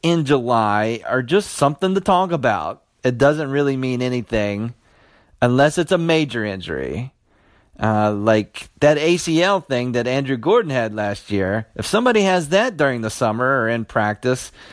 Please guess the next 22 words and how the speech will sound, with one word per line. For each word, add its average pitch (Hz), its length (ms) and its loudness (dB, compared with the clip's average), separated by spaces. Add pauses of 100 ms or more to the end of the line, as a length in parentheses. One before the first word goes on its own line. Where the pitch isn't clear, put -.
(300)
that's 269 240 4
a 302 40 0
problem 151 600 0
'cause 117 180 -4
they're 127 120 0
gonna 135 200 0
miss 131 220 0
the 107 100 -4
season. 85 580 -4 (260)
But - 120 -2
so 269 340 0
far, 226 340 0
no 190 280 2
major 170 560 0
injuries. 127 680 -2 (680)
Uh, 113 240 4
but 113 180 2
if 123 340 0
West 147 220 2
Virginia 139 320 0
was 120 160 0
playing 127 760 0